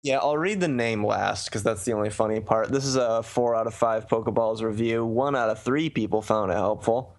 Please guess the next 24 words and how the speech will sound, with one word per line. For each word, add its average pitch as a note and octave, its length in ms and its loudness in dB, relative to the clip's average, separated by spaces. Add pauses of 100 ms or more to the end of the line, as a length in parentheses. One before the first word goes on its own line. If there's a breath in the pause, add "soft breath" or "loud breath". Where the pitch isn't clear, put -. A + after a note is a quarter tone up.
(300)
"These D#3+ 160 0
are E3+ 60 0
great D3+ 280 -2
pin F#3+ 160 0
collections. A2 600 -2 (400)
I - 100 -16
just - 240 -4
wish A3+ 180 0
that B2+ 340 -2
with B2 160 0
the B2+ 80 0
Team C#3+ 260 0
Rocket C3+ 340 0
logo, A2+ 400 0
they A#2 120 0
included A#2+ 420 -2
the A2+ 80 0
Pokemon A#2 480 0
from A2 120 0
the G#2+ 100 0
show, A#2+ 340 2
Coughing A2+ 480 0
and G2 100 2
Ekans. A2 500 -2